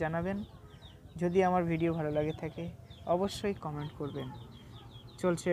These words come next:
ওখান থেকে আবার খেলা, কাউন্টার অ্যাটাকে যাওয়ার প্রচেষ্টা,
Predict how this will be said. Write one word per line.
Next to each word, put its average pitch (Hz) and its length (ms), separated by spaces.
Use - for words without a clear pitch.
ওখান 170 180
থেকে 170 180
আবার 175 300
খেলা, 180 240
কাউন্টার 160 380
অ্যাটাকে 175 340
যাওয়ার 165 200
প্রচেষ্টা, 190 480